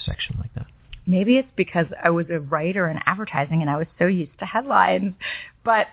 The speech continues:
Speaker 2: I think that, again, one of my intentions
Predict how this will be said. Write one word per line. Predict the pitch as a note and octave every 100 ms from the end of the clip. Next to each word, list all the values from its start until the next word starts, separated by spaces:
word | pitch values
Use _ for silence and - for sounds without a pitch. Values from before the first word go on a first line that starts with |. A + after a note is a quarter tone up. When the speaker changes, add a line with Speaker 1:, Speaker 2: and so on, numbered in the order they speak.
| -
Speaker 2:
I | G#3+ -
think | C4+ C#4+ - -
that, | F#3+ - - _ - _ _ -
again, | G3 F3+ A3+ B3 A3+ D#3+ B2 - _ _ _ _ _ -
one | F#3+ F#3 G3
of | A3+ A3+
my | F#3 F3 D#3+
intentions | F3+ E3+ - E3+ F#3 - F3